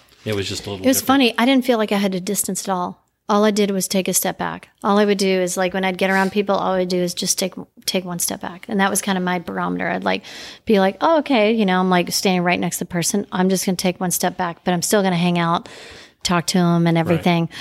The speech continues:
Speaker 2: But I think everybody's just trying to f-, braille their way through it, you know?
Speaker 1: Yeah. I was more cautious, especially around the teams.
Speaker 2: Oh, yeah.
Speaker 1: Because especially the new ones, the, the,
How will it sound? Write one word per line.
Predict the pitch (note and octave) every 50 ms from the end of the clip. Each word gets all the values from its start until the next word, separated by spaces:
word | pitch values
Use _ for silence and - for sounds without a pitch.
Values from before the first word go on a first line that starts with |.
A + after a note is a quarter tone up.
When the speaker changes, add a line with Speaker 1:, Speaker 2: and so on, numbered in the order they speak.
| - - _
Speaker 2:
But | - C4+
I | C#4 C4+
think | - F#4+ - C#4+
everybody's | G#3+ G3 G#3+ G#3 F#3+ F3+ E3+ E3+
just | - F3 - -
trying | - G3 F3+ E3
to | D3+
f-, | - - - - A#3+ G#3 - _ -
braille | E3+ E3+ F3+ F#3 F#3 F#3
their | F#3 F3 E3
way | E3+ E3+ E3
through | E3 - F#3 F#3+ F#3+ A3
it, | B3+ C#4 C4+ - - -
you | - C4+
know? | C4+ C#4 D4+
Speaker 1:
Yeah. | - F2+ - - - -
I | C#3+ D#3
was | F3 D#3+ B2+ A2+
more | B2 B2+ B2
cautious, | A#2 - A#2+ A2+ A2 - - A#2+ G#2+ - -
especially | A2+ - - A#2+ A#2+ A2 - A2 A2 A2
around | G#2 G2+ G#2 G2+ G2+ G2+ G2 F#2+ - _ _ -
the | G#2
teams. | - - - A#2 A2 A#2+ C3 C#3+ C#3 - - - - -
Speaker 2:
Oh, | G#3 F#3
yeah. | F3+ F3+ F3+ F3+ D#3 - - _ -
Speaker 1:
Because | A#2 G#2 - A2+ G#2+ G2+ - - - - - _ -
especially | G#2+ - - F3 F3+ F3+ - E3+ C3+ A#2+
the | A#2
new | G#2+ A2 A#2 A#2
ones, | B2+ C#3+ C#3+ C3+ A#2+
the, | A#2 A#2+ - - - - - - _ _ _
the, | - B2 A2 G#2 -